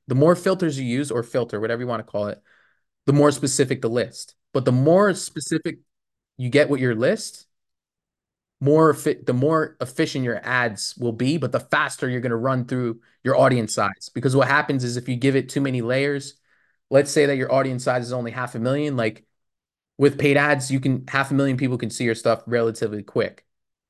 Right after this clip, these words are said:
So this will get you a lot more quicker wins on the front end and early on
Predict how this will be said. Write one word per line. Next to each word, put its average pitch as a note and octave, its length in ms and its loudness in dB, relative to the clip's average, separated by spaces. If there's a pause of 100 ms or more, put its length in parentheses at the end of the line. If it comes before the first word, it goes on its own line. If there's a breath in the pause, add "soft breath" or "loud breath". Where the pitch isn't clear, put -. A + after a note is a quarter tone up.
So C3 220 2
this D3+ 120 -2
will G3 100 2
get A3+ 120 8
you G#3 100 4
a F#3 40 8
lot E3 280 2
more D3 220 0
quicker D#3 380 -4
wins F#3 280 -4
on B2 120 -2
the A#2 80 -6
front C#3+ 240 -4
end F#3+ 320 -8 (760)
and C3+ 140 0
early C#3+ 320 6
on D#3+ 460 0